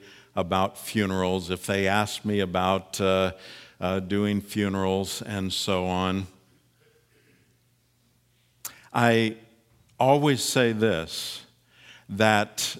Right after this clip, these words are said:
a funeral or a memorial service is probably the best opportunity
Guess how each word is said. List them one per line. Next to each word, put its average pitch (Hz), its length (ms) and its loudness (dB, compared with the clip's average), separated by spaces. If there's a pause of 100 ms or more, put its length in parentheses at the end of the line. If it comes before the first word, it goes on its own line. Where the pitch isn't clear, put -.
(140)
a 110 80 0
funeral 123 920 0
or 98 180 -4
a 98 40 -2
memorial 101 540 0
service 87 800 -6 (1300)
is 113 180 0
probably 135 960 0
the 123 640 0 (260)
best 135 440 -2 (120)
opportunity 98 1160 -2